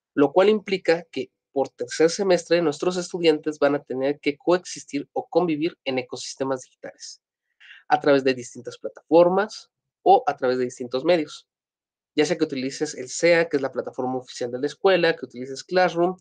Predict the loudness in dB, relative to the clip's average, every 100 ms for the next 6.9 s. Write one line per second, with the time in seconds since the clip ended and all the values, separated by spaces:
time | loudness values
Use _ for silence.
0 | _ _ _ _ 0 0 0 -2 -4 -4
1 | -2 -2 -4 -2 0 2 2 0 -2 -2
2 | -4 -2 -4 -4 -10 -16 -18 -18 -20 _
3 | _ _ _ _ _ _ _ _ _ 4
4 | 4 6 6 6 2 -4 -12 -4 0 0
5 | 0 -4 -4 -2 -4 -6 -10 -4 -4 -2
6 | -4 -8 -10 -4 -4 -2 -2 -4 -8